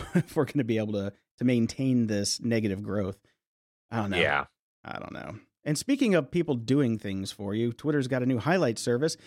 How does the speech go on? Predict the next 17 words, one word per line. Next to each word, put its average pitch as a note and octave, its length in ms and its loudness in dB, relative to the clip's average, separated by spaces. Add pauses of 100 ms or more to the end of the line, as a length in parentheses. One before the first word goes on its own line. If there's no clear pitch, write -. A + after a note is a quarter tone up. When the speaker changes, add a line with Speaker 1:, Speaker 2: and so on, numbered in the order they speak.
(200)
Speaker 1:
that E3+ 100 -8
gives A#3+ 180 0
you A#3+ 60 4
a A3 40 4
daily D#3 380 2
digest B2 500 2
of G#2 80 -4
curated A2 440 0
tweets E3 300 2
because C#3+ 340 2
apparently A#2+ 440 0
you're A2+ 160 -2
too A2 180 -6
damn G#2+ 340 0
lazy G#2 280 0
to G#2+ 80 -6
go G2+ 360 0